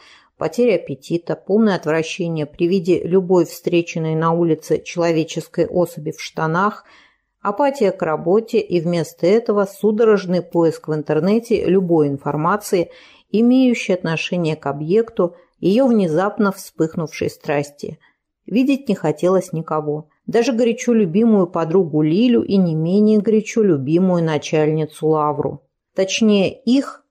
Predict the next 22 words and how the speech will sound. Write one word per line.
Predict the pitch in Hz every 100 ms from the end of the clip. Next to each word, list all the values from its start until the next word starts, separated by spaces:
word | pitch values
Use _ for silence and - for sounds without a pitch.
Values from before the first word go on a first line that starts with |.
| _ -
не | 185
хотелось | 190 170 - 220 208
видеть | 165 185 190 196
особенно | 180 - 170 151 147 143
сильно. | 131 - - 143 139 143 _ _ _ _
При | - 226
взгляде | 202 202 247 254 214
на | 202
Лилю, | 196 226 226
недавно | 196 175 170 185 185 175
вышедшую | 180 - 156 - 156 151
замуж, | 143 170 214 214 202 -
причем | 175 170 208 190 -
во | 170 170
второй | - 165 156 151
раз, | 139 156 214 - _ _ _ - -
Маша | 220 285 269
особенно | 214 - 233 220 214 196 185
остро | 185 170 - 151
ощущала | 143 - 165 - 196 214 185
свое | - 170 180
несовершенство, | 180 - 180 185 - 180 151 - - -